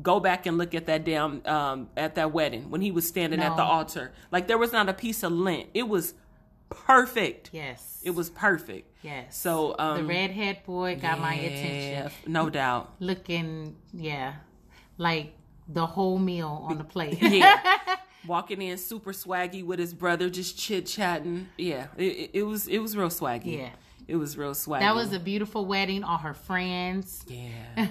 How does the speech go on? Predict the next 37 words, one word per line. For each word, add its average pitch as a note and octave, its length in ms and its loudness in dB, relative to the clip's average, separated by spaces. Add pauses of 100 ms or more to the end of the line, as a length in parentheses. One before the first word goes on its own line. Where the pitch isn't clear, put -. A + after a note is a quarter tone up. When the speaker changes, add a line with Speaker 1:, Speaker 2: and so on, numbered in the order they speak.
Speaker 2:
<laughs> B3+ 760 2
You D3+ 140 -4
Speaker 1:
Yeah. G#3 60 0
Speaker 2:
gotta, A3+ 320 6
you A#3+ 80 0
gotta C4+ 200 6
peep D4 240 -4
her A#3+ 140 0
friends A#3+ 400 0
to G#3+ 80 -4
know G3+ 160 0
who G3 160 -6
she F#3+ 360 -4
is. E3+ 100 -4 (360)
We B3+ 140 0
knew B3 100 2
she A#3+ 160 -6
wasn't F#3+ 300 -2
staying F3+ 260 -2
in E3+ 100 -4
that D#3+ 140 -4
house D3+ 220 -4
for D#3+ 120 -12
too D#3+ 220 -12
long. D3 240 -8
Speaker 1:
Yeah, E3 540 4
you B3 180 2
know. A3+ 180 6
Speaker 2:
We F#3+ 80 8
ain't D#4+ 140 2
mad B3+ 180 8
at A3 160 -2
you, A3+ 60 -6
Megan. F#3+ 560 -4
We, A#3+ 220 -6
we, G#3+ 680 -6
listen. G#3 440 -6